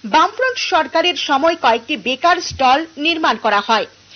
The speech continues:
বেকার স্টলগুলির হাসপাতালের জায়গায় তৈরি করা হলেও স্টলগুলিকে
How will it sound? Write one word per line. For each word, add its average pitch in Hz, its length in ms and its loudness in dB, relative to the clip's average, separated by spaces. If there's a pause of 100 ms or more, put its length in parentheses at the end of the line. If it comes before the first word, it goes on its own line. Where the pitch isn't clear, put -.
(220)
বেকার 370 360 2
স্টলগুলির 320 680 0
হাসপাতালের 254 680 -2
জায়গায় 254 420 2
তৈরি 269 300 -4
করা 233 260 2
হলেও 262 380 -2
স্টলগুলিকে 330 840 -2